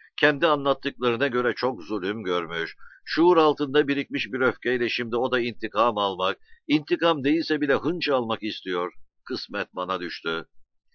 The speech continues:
Bazı kimseler ikinci hatta üçüncü baskısını yapmak da senin hakkındır.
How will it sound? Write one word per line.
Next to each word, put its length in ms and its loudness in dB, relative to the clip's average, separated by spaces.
Bazı 320 0
kimseler 500 -4
ikinci 400 -6
hatta 280 0
üçüncü 420 -4
baskısını 500 -4
yapmak 420 0
da 80 -2
senin 300 -4
hakkındır. 600 -4